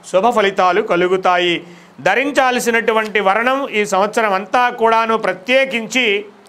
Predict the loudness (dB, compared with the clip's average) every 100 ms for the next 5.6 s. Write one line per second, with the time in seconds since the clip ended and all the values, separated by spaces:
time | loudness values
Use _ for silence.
0 | -8 -2 2 2 0 -4 -16 -20 -20 -2
1 | 2 4 4 2 2 2 0 0 -2 -2
2 | -2 -2 -2 0 2 0 0 -2 0 0
3 | -2 -2 0 0 0 0 2 2 2 0
4 | -2 -10 -20 -6 -2 -2 2 2 2 2
5 | 0 2 2 2 0